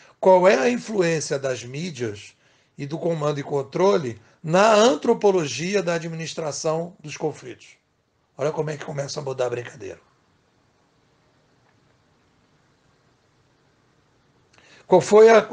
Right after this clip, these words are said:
o, o que que significou para a administração dos conflitos a chegada da oralidade, a chegada da escrita, a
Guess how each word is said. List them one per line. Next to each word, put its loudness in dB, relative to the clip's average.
o, -8
o -10
que -2
que -8
significou -4
para 4
a 2
administração -6
dos -14
conflitos -12
a -6
chegada 0
da -4
oralidade, -4
a -8
chegada -4
da -8
escrita, -10
a -20